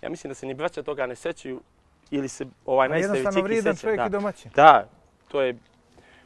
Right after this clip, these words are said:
Speaker 1: to je bio baš ovako i domaćin i, i ljudska gromada, nešto mi je otac neko stvarno je tako
Speaker 2: Da.
Speaker 1: bilo.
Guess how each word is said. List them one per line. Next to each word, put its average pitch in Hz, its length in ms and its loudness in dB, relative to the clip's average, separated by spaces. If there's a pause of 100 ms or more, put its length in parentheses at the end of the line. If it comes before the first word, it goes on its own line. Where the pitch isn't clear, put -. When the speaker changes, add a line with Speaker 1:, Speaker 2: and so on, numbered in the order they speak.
(220)
Speaker 1:
to 127 100 -6
je 120 80 -4
bio 120 200 -8
baš 123 300 -6
ovako 117 400 -8 (200)
i 123 120 -10
domaćin 117 460 -12
i, 120 60 -10
i 120 240 -12
ljudska 120 380 -6
gromada, 117 440 -6
nešto 117 300 -12
mi 117 120 -12
je 110 80 -10
otac 117 300 -10
neko 110 200 -18
stvarno 117 280 -6
je 107 60 -16
tako 117 280 -10
Speaker 2:
Da. 117 60 -12
Speaker 1:
bilo. 139 240 -6